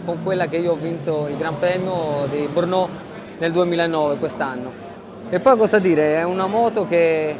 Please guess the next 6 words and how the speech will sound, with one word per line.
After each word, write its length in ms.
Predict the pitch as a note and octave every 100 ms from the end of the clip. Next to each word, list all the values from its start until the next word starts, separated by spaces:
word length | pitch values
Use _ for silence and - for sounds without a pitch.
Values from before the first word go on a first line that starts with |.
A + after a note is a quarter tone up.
| - -
è 100 | D#3+
molto 420 | E3 G3+ G#3 F#3
geniale, 580 | D3+ F#3 G3 G#3 A3 A3
credo 320 | - F#3 E3+
che 140 | D3+ E3
ricalchi 680 | D3+ F#3 F3 - E3 D3+